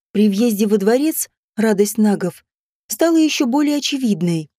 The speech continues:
Один из стражников на первых воротах – тут же бросился докладывать об их возвращении. Садаши и Дариласа напряженно переглянулись. У вторых ворот их перехватили Вааш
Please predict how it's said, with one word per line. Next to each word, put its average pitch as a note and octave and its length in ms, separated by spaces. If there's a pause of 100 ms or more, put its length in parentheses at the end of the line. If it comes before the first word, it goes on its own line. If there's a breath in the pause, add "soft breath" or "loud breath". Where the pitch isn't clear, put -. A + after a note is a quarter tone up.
(400)
Один B3+ 300
из B3+ 80
стражников A#3+ 600
на G3 120
первых G3+ 420
воротах – G3+ 560 (420)
тут D#4 180
же C4+ 100
бросился C4 480
докладывать A#3 640
об G3+ 140
их B3 120
возвращении. A3 920 (640)
Садаши A#3 600
и A#3 40
Дариласа A#3+ 580
напряженно D4 540
переглянулись. C4 840 (640)
У A#3+ 80
вторых D4 380
ворот F4 340
их C#4 180
перехватили A#3 720
Вааш B3+ 480